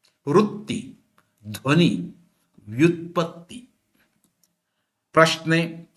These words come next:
ಹದಿನಾಲ್ಕು, ಅಭಿನವ ಭಾರತಿ ಎಂಬುದು ಅಭಿನವ ಗುಪ್ತ ಬರೆದ ವ್ಯಾಕರಣ ಗ್ರಂಥ, ವ್ಯಾಖ್ಯಾನ ಗ್ರಂಥ,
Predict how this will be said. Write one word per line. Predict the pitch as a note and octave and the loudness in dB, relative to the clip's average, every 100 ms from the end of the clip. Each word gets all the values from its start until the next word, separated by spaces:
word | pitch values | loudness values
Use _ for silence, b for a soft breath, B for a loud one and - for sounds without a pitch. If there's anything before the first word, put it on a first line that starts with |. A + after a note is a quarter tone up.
| _ | _
ಹದಿನಾಲ್ಕು, | - D3+ G3+ G#3 G3+ E3 - - - _ _ _ _ _ _ _ _ _ _ _ _ _ _ _ _ _ | 0 4 6 8 8 6 2 -14 -20 _ _ _ _ _ _ _ _ _ _ _ _ _ _ _ _ _
ಅಭಿನವ | B2 E3 G#3 B3 A#3+ A#3+ E3+ | -10 -2 2 4 2 0 -2
ಭಾರತಿ | C#3 D3+ D3 C#3 G3 G3+ F3+ - - _ _ _ | -6 -6 -6 -8 -12 -14 -14 -14 -18 _ _ _
ಎಂಬುದು | C3 B2 A#2+ A2+ G3 A3 - - _ _ _ _ _ _ _ _ _ - | -14 -14 -14 -12 -10 -10 -12 -20 _ _ _ _ _ _ _ _ _ -10
ಅಭಿನವ | C#3 D3 A#3+ C4 B3+ B3 | -6 0 2 4 2 2
ಗುಪ್ತ | E3 F3 _ G#3 F#3 - - | -2 -4 _ -8 -8 -10 -14
ಬರೆದ | A2 A#2+ D3+ C#3+ - _ _ _ _ _ _ _ _ _ | -10 -8 -8 -10 -12 _ _ _ _ _ _ _ _ _
ವ್ಯಾಕರಣ | G2+ G#2+ A2 - E3 E3 | -10 -8 -8 -8 -8 -8
ಗ್ರಂಥ, | - F2+ F2 - - _ _ _ _ _ _ _ _ _ _ G#2 | -8 -12 -16 -18 -20 _ _ _ _ _ _ _ _ _ _ -4
ವ್ಯಾಖ್ಯಾನ | A#2+ C3+ - D#3+ G3 G3+ | -2 -2 -6 -2 2 2
ಗ್ರಂಥ, | C#3 B2 G#2 - | 2 0 -2 -10